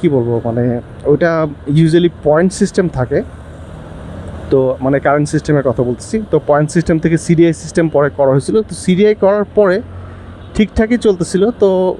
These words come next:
ওইটা একজনকে চালাইতে দেওয়ার পরে সে ওইটা, মানে কি কাজ করছে না করছে, একটু কাজ করেছিল। করার পরে আমার যেটা হয়েছিল যে আসলে পয়েন্ট সিস্টেমটা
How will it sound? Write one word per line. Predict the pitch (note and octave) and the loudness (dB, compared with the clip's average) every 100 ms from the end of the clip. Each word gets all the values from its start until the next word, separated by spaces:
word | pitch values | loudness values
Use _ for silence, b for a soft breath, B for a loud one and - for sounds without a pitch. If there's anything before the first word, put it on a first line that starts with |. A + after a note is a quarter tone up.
| - | -2
ওইটা | F3+ F3 G3 F#3+ F3+ | 0 2 2 2 0
একজনকে | E3 F3+ F#3 | 0 0 0
চালাইতে | F3 D#3 E3 E3+ | 2 2 2 0
দেওয়ার | E3 F3 E3+ | 0 2 0
পরে | - D3+ D#3+ A3 - B B B - | 2 2 2 -2 -8 B B B -10
সে | - D#3+ | 0 2
ওইটা, | D3 D#3 D3 C#3 - | 4 4 2 2 0
মানে | C3 C3+ C#3+ - - C#3+ - - | 0 2 0 -2 -16 -20 -20 -6
কি | F#3+ | -4
কাজ | F3+ F3+ - | 0 0 0
করছে | - D#3 E3+ | 0 0 2
না | D#3 C#3+ | 2 2
করছে, | D3+ C#3 - D3+ | 0 -2 0 0
একটু | D3 C3+ - | 0 -4 -2
কাজ | D3+ - | -2 0
করেছিল। | - C#3+ C#3+ F3+ | 2 2 2 0
করার | E3 D3+ D3+ D#3 | 2 0 0 0
পরে | F3+ E3+ | 0 2
আমার | E3 F3 | 2 0
যেটা | F3+ F#3 | 0 2
হয়েছিল | F#3 F#3+ F#3+ D3+ G#3 B B B B - | 2 2 4 4 2 B B B B 0
যে | D3 | 0
আসলে | C#3+ D3+ D3+ - | 2 0 0 0
পয়েন্ট | D3+ D3+ D#3 | 0 2 0
সিস্টেমটা | - - F3 D#3 E3 D#3+ | -4 -2 0 2 2 2